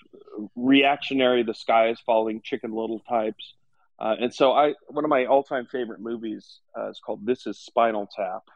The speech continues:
which just completely, it's a, it's a rockumentary, but really more of a mockumentary of this, this failing, uh, glam rock band.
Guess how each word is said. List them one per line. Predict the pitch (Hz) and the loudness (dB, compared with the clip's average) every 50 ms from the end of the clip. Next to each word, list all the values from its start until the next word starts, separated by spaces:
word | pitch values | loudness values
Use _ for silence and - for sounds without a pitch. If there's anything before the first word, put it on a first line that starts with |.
| _ _ | _ _
which | - 117 113 107 101 - - - - _ _ _ _ _ | -4 0 0 0 0 -2 -10 -14 -14 _ _ _ _ _
just | - 135 - - - | -6 -6 -6 -6 -10
completely, | - 127 117 - - - - 156 156 147 139 - - 120 110 107 104 101 - _ _ _ _ _ _ _ _ _ _ | -10 -10 -10 -10 -12 -4 0 2 2 2 2 2 0 0 0 0 -2 -6 -10 _ _ _ _ _ _ _ _ _ _
it's | - 110 - - | -4 -2 0 -2
a, | 120 - | -2 -2
it's | - 113 - 123 | -4 -4 -2 -2
a | 110 | -2
rockumentary, | 104 107 127 135 151 151 - - 147 131 131 131 123 123 123 123 120 120 113 | 0 4 4 4 4 4 2 -2 -2 0 0 -2 -2 0 -2 0 0 0 -2
but | 113 101 101 | -2 -2 0
really | 120 120 120 120 | 0 2 2 2
more | 113 117 117 110 110 | 0 0 -4 -4 -4
of | 101 | -6
a | 107 | -6
mockumentary | 101 104 110 120 131 131 - - 123 110 107 107 101 101 104 98 98 98 104 - _ - | -6 -2 0 0 0 0 -2 -6 -6 -4 -4 -6 -6 -6 -8 -10 -10 -12 -14 -14 _ -10
of | 113 98 95 | -10 -6 -6
this, | 107 104 101 - - - - _ _ | -6 -6 -6 -8 -12 -18 -20 _ _
this | - 101 - - - _ | -10 -10 -10 -12 -4 _
failing, | 127 117 113 113 120 113 104 101 101 101 101 _ _ _ _ _ _ _ _ - | 2 4 4 4 2 0 0 0 -2 -4 -8 _ _ _ _ _ _ _ _ -2
uh, | 107 101 101 | -2 -2 0
glam | 101 117 120 127 151 175 165 | 2 2 4 4 4 2 2
rock | 131 104 101 104 - _ | 0 -2 -2 -2 -4 _
band. | 113 104 98 92 92 - - - | -6 -6 -4 -6 -10 -14 -16 -18